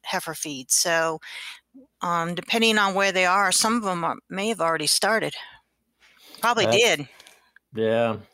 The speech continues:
Speaker 2: that's a good point. Or even, even if they wanted to come in with a, you know, fall planting of wheat, that still gives them
Speaker 1: Mm-hmm.
Speaker 2: that opportunity to get that crop in and going here in August, 'cause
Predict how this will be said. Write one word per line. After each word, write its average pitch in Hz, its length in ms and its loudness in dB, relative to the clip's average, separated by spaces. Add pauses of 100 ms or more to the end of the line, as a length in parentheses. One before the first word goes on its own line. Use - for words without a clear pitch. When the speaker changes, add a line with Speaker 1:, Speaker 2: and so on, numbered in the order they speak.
Speaker 2:
that's 107 220 -8
a 113 60 -8
good 104 240 -4
point. 120 240 -4
Or 120 160 2
even, 120 480 0 (320)
even 123 240 -2
if 120 200 -2
they 113 160 0
wanted 110 260 -2
to 104 60 0
come 110 260 -2
in 107 220 0
with 101 200 -4
a, 101 300 0 (420)
you 101 140 -6
know, 95 120 -4
fall 101 280 0
planting 98 400 -4
of 90 140 -6
wheat, 107 320 -4
that 101 180 -2
still 104 260 -2
gives 95 300 -6
them 92 300 -6 (280)
Speaker 1:
Mm-hmm. 147 280 -12
Speaker 2:
that 101 180 0
opportunity 98 560 -4
to 90 80 -8
get 95 200 -6
that 90 200 -2
crop 92 300 -2
in 98 120 -4
and 90 140 -6
going 101 260 0
here 98 220 -6
in 87 80 -4
August, 90 420 -4
'cause 90 280 -8